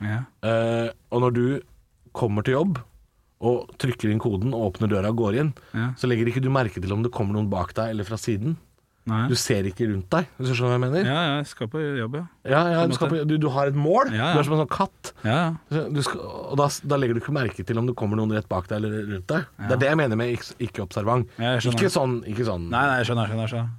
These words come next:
Speaker 1: Jeg er
Speaker 2: Eh.
Speaker 1: fortsatt uenig, da, men, eh, jeg, jeg skjønner.
Speaker 2: Ja, men
Speaker 1: Du
Speaker 2: det, jeg har jo, jeg har gjort det mange ganger. <laughs> Kommet rett bak deg.
Speaker 1: Ja, ja.
Speaker 2: Og så legger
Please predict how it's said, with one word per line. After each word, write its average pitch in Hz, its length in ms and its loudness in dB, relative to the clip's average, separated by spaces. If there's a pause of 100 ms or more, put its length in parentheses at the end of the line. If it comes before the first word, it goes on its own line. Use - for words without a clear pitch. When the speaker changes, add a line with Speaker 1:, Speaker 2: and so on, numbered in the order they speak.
Speaker 1:
Jeg 127 160 0
er - 160 2
Speaker 2:
Eh. - 80 0
Speaker 1:
fortsatt 117 260 2
uenig, 107 220 0
da, 131 180 -2
men, 127 260 0
eh, 110 840 -2
jeg, 127 160 -6
jeg 131 80 -2
skjønner. 127 320 0
Speaker 2:
Ja, 156 180 4
men 165 120 4
Speaker 1:
Du 156 60 4
Speaker 2:
det, 156 100 2
jeg 139 60 2
har 143 140 6
jo, 135 100 4
jeg 139 100 2
har 131 80 6
gjort 120 120 2
det 139 80 4
mange 120 220 6
ganger. - 260 2 (100)
<laughs> - 180 -20
Kommet 110 420 -2
rett 101 120 0
bak - 140 -4
deg. 92 120 -4 (760)
Speaker 1:
Ja, 135 140 2
ja. 127 180 2
Speaker 2:
Og 120 80 2
så 123 80 2
legger 110 160 2